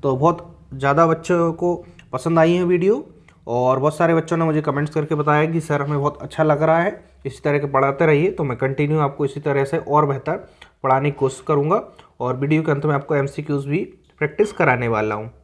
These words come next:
ठीक है, तो ध्यान से देखिएगा, आपको सारे कॉन्सेप्ट यहीं पे याद हो जाएंगे।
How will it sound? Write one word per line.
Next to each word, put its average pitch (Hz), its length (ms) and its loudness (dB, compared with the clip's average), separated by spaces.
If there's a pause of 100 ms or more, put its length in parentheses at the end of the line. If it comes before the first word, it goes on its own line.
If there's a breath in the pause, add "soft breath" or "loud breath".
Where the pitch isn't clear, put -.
(140)
ठीक 127 140 -2
है, 247 80 4 (460 soft breath)
तो 147 80 -2
ध्यान 160 260 4
से 190 80 -2
देखिएगा, 175 340 2
आपको 165 220 0
सारे 160 260 0
कॉन्सेप्ट 156 380 -2
यहीं 143 220 0
पे 160 80 0
याद 156 200 2
हो 160 80 0
जाएंगे। 160 400 -2